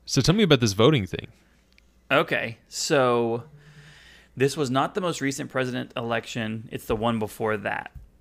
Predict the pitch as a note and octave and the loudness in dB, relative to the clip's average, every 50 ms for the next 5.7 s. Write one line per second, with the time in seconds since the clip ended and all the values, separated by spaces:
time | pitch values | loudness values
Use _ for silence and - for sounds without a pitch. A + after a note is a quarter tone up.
0 | _ - - A#2+ G#2+ G2+ G2+ G#2 - - A2 G#2 G2 G2 F#2+ G2+ G2 F#2 F#2+ G#2 | _ -6 -4 -2 0 0 0 -2 -2 -2 -4 -4 -4 -6 -6 -4 -4 -4 -6 -6
1 | G2 G2 - - - - - - - - G#2+ G2+ G2+ G2+ - - G2+ G#2 D3+ G#3 | -8 -8 -8 -8 -10 -10 -12 -12 -10 -10 -10 -8 -10 -10 -12 -10 -8 -6 -6 -6
2 | F4 G4+ G4 - - - A#2+ A#2+ C3 - F3+ G3+ A3 G#3 - - - - - _ | -6 -8 -10 -10 -14 -10 -6 -4 -2 0 0 2 0 0 -2 -8 -20 -20 -20 _
3 | _ _ _ _ _ _ _ _ _ _ _ _ _ - - - - C3+ B2+ A#2+ | _ _ _ _ _ _ _ _ _ _ _ _ _ -18 -12 -8 -6 -4 -2 -2
4 | A#2 A#2 A2+ A2 G#2+ G#2 G#2 G2+ G2+ - - - G3 E3+ B2+ - - - _ - | -2 -2 -2 -2 -2 -4 -4 -6 -8 -8 -2 4 6 6 6 4 0 -8 _ -10
5 | - - G#2 - D3+ D#3 A2+ A2 C3 - - - - - | -6 -2 0 0 0 0 -2 -2 -2 -4 -4 -6 -10 -18